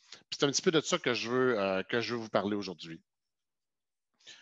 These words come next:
Le manque de planification, ça veut dire, et ça équivaut pour vous, les entrepreneurs, à laisser de l'argent sur la table.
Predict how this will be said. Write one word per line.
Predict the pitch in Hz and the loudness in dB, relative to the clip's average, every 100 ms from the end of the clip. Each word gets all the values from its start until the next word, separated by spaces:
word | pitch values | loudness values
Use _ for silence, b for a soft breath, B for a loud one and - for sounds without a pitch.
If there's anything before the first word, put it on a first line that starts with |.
| B B _ _ _ _ _ _ _ _ _ _ _ _ _ _ _ _ | B B _ _ _ _ _ _ _ _ _ _ _ _ _ _ _ _
Le | 139 143 | 0 4
manque | 190 226 | 4 4
de | |
planification, | 180 147 139 - 131 113 - 175 175 | 4 4 2 4 4 6 2 0 0
ça | - 117 | 2 2
veut | 110 | 4
dire, | 127 160 165 131 - _ _ _ _ _ _ _ - | 4 4 2 -2 -8 _ _ _ _ _ _ _ -10
et | |
ça | 113 123 | -2 2
équivaut | 113 - 131 117 156 | 2 0 0 2 0
pour | 113 | -2
vous, | 98 135 | -6 -4
les | 110 | -2
entrepreneurs, | 107 104 98 92 120 143 | -2 -2 -6 -4 -2 0
à | 98 98 101 | 0 -2 0
laisser | 98 107 139 | 0 0 0
de | 117 | 0
l'argent | 98 113 | 0 -2
sur | 110 101 | -6 -6
la | 90 | -6
table. | 92 87 78 | -6 -8 -12